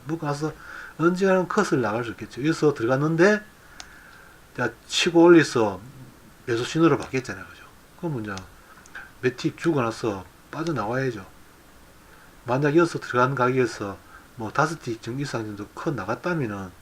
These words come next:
지금 현재 여기서 오오에 들어갔죠. 오오에 들어가서 팔공 정도 살짝 터치했네요. 그죠? 다섯 티 정도 컷 줬다. 다섯 티 컷 주고 나서 뭐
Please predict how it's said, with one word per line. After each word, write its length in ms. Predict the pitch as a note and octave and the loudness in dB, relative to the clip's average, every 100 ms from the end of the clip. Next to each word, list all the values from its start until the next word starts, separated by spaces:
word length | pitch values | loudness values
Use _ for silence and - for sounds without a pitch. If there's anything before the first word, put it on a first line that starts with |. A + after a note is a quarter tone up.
| - - - - - | -20 -20 -20 -20 -16
지금 220 | - C3 | -8 -6
현재 260 | D3+ D3 D3 | -2 0 0
여기서 380 | D3 A#2+ G#2+ - - - - - | 0 -2 -4 -6 -20 -20 -20 -14
오오에 540 | B2 C3 D3+ D#3+ D3+ B2 | 0 4 8 8 8 6
들어갔죠. 560 | G2 G2 F#2+ - G2 - | 2 -6 -8 -12 -16 -8
오오에 340 | A2+ B2 B2+ | -2 2 0
들어가서 600 | A2 A2 A2 D3+ D#3+ F3 - - - - - - - - | 0 -4 -4 -4 -4 -4 -10 -20 -20 -20 -20 -20 -20 -14
팔공 340 | - C#3+ D3 C#3 | -6 -2 -2 -2
정도 220 | A2+ G2 - | -4 -8 -10
살짝 300 | - - - | -16 -16 -12
터치했네요. 520 | C#3+ - G#2 F#2+ F#2 | -12 -10 -14 -16 -18
그죠? 160 | F#2+ - - - - - - - - | -20 -20 -20 -20 -20 -20 -20 -20 -8
다섯 240 | C3 C3 - | -6 -6 -10
티 160 | G#2 | -12
정도 240 | - G#2 - | -12 -16 -14
컷 220 | - A2+ - | -8 -6 -8
줬다. 380 | G#2 - F#2+ - - - - - - - - - - | -12 -8 -8 -10 -20 -20 -20 -20 -20 -20 -20 -20 -12
다섯 240 | - D#3 E3+ | -6 -6 -8
티 100 | - | -6
컷 240 | - E3+ | -2 -2
주고 220 | - E3 | -2 -4
나서 320 | E3 E3 D#3 | -2 0 0
뭐 280 | A2+ F#2+ F#2 | 0 -6 -12